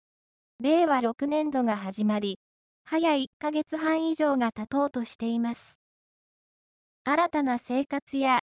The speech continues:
挑戦を始められた人も、少しずつ新しい環境に慣れ始められた頃ではないでしょうか。戸惑いや不安を感じることもあるとは思いますが、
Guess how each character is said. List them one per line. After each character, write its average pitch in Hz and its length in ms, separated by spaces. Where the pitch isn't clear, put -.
挑 262 220
戦 302 300
を 285 100
始 269 260
め 277 140
ら 285 120
れ 285 100
た 277 140
人 254 280
も、 202 220
少 - 260
し 311 180
ず 320 220
つ 220 240
新 294 400
し - 120
い 320 60
環 277 260
境 285 240
に 277 160
慣 262 120
れ 277 100
始 294 260
め 311 160
ら 311 100
れ 302 120
た 262 120
頃 262 260
で 226 120
は 202 140
な 233 160
い 269 40
で 247 160
し 214 140
ょ 202 80
う 196 120
か。 175 180
戸 240 120
惑 311 280
い 320 80
や 302 140
不 285 220
安 302 220
を 294 80
感 277 280
じ 285 100
る 285 120
こ 262 160
と 269 120
も 247 140
あ 254 100
る 277 140
と 240 140
は 202 180
思 214 180
い 240 120
ま 247 120
す - 160
が、 190 200